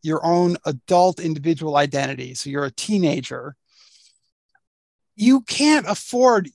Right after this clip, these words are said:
you know, you can't afford a car. You don't have a job. You go to school, but what you study in school is determined by everybody else. So music is one of the things that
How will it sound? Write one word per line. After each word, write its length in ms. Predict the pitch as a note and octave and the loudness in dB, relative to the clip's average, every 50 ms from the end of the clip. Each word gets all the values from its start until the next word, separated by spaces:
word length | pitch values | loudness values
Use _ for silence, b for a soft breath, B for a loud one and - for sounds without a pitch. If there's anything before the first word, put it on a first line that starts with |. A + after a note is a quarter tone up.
| _ _ | _ _
you 120 | - A#3 B3 | -6 -2 -2
know, 60 | B3+ | 0
you 100 | B3 B3 | -2 -2
can't 180 | A3 - B3+ A3 | -2 -2 -4 -4
afford 200 | - E3 D#3 D3 | -4 -6 -10 -12
a 60 | - - - | -12 -12 -12
car. 760 | - - - F#3 E3 C#3+ C3 B2 A#2+ B2 B2 C#3 E3 G#3+ B3+ - _ b b b b b b b - | -10 -8 -6 -4 -2 -2 -2 -2 -4 -6 -6 -6 -8 -8 -8 -12 _ b b b b b b b -2
You 80 | F3+ | 0
don't 160 | G#3+ C4+ C4 | 2 2 2
have 240 | - - G#3 A3 G3 | 2 2 0 2 2
a 60 | F3 | 0
job. 880 | F3 D3 A2+ - - - F3 E3 C#3 G#2+ G#2+ A2 A2 A#2+ B2 - D#3+ F3 F#3+ B B B B B B B | -2 -6 -8 -8 0 2 4 4 4 2 -2 -6 -10 -12 -14 -14 -14 -16 -18 B B B B B B B
You 120 | - G3+ | -4 0
go 100 | G3 B3+ | 4 4
to 80 | B3+ A3+ | 4 4
school, 420 | - - - - C4 C4 B3+ B3 | 2 0 0 0 2 2 4 2
but 160 | G3 E3+ F3+ E3+ | 2 0 -2 -6
what 100 | F#3 G3 | -6 -6
you 80 | G3 | -6
study 280 | - - - A3+ A3+ G#3+ | -4 -2 -2 -2 0 0
in 80 | F#3 | -2
school 280 | E3 - - A#3+ A3+ G3+ | -2 -2 -4 -2 -2 -2
is 80 | E3+ D3 | -2 -4
determined 460 | D3 A#2+ - - G#3 G#3+ G3+ F3+ D#3+ | -6 -10 -8 -6 -6 -4 -4 -2 0
by 120 | D#3 D3+ | -2 0
everybody 520 | D3 D#3 D#3 D#3 D#3+ C3+ C#3+ C#3 B2+ C#3+ D#3 | 0 -2 -4 -4 -6 -8 -8 -8 -8 -4 -2
else. 520 | D#3+ D#3+ C3 A2+ B2+ B2 - - - - _ _ _ _ _ _ _ _ _ _ _ | 0 0 0 0 -4 -8 -12 -12 -14 -14 _ _ _ _ _ _ _ _ _ _ _
So 400 | - - - A#3 A3+ A3+ A3 F3+ - | -8 -4 -2 0 0 0 0 -2 -4
music 460 | F3 G#3 A3 C4 D4 C#4+ - D4 - | -4 -2 0 0 0 -2 -4 -6 -8
is 100 | B3+ G3 | -8 -6
one 260 | F#3 F#3+ G#3 G#3 A3 | -4 -4 -2 -2 -2
of 120 | B3 B3+ A3 | -2 -4 -4
the 80 | G#3+ | -8
things 440 | - _ - G#3+ G3+ G3 F#3+ E3+ - - | -10 _ -6 -4 -4 -4 -4 -4 -6 -6
that 140 | D#3+ D#3 | -8 -10